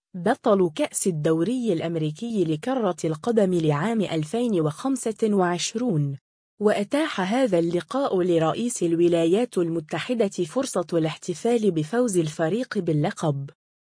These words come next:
وصرح دونالد ترامب قائلًا: "يسعدنا اليوم أن نرحب ببطل كأس الدوري الأمريكي لكرة القدم لعام ألفين وخمسة وعشرون،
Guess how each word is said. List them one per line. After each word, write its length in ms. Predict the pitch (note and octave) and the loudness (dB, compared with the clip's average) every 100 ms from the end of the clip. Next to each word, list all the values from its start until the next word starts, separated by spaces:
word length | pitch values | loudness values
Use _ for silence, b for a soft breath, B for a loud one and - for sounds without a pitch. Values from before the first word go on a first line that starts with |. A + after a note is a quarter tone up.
| _ _ | _ _
وصرح 680 | F#3+ F#3+ - C#4 B3 E3 E3 | 0 0 0 0 0 0 -2
دونالد 420 | D#3 A3 F3+ D3+ C#3+ | 0 2 0 -2 -4
ترامب 300 | F3+ A3+ G#3+ - | -2 -2 -4 -2
قائلًا: 640 | A3 A#3+ A3+ A3+ A#3 B3+ - _ - | 0 0 0 -2 -2 -6 -12 _ 0
"يسعدنا 600 | G#3+ - F3+ B3 A3+ G3 | 2 2 -2 2 2 4
اليوم 380 | F3 F#3+ C4 A3 | 4 4 4 2
أن 260 | F3 E3+ | 0 -2
نرحب 420 | E3 G3 - - | 0 0 0 -2
ببطل 720 | F#3 E3 E3 F3 B3+ A#3 E3 | 2 4 4 2 0 0 0
كأس 380 | D3+ A#3 - - | 0 -4 -6 -6
الدوري 680 | F3 D3+ D#3+ E3 A3+ B3+ G#3+ | -4 0 2 2 0 0 0
الأمريكي 680 | E3 E3+ D#3+ D3+ A3+ A#3 F#3+ | 0 -2 -2 -4 -6 -2 0
لكرة 540 | D#3+ D3+ B3+ A#3+ F3+ - | 0 -2 -2 0 -2 -2
القدم 500 | D#3+ D3+ C4 A3+ E3+ | -4 -2 0 2 2
لعام 460 | D#3 D#3 D3+ A#3+ A3 | 0 0 0 0 0
ألفين 640 | F#3+ D#3+ D3+ A3+ B3 F#3 | 0 -2 -2 -2 0 0
وخمسة 560 | D#3 - C4+ C4 A#3 G#3+ | 0 -2 -4 -2 -4 -2
وعشرون، 920 | A3 G3+ F3 F3 - A3+ B3 D#3+ C#3+ | 0 2 2 0 -4 -2 0 0 -2